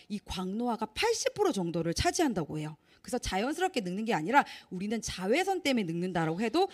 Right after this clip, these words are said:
과언이 아닙니다. 어, 그런데 이제 여기 여성분들이 많으시고 남성분들도 보이시는데요.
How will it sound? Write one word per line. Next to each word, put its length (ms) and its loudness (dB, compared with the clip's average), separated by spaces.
과언이 460 2
아닙니다. 560 -2
어, 160 -4
그런데 240 4
이제 200 2
여기 280 2
여성분들이 600 0
많으시고 400 2
남성분들도 680 0
보이시는데요. 880 4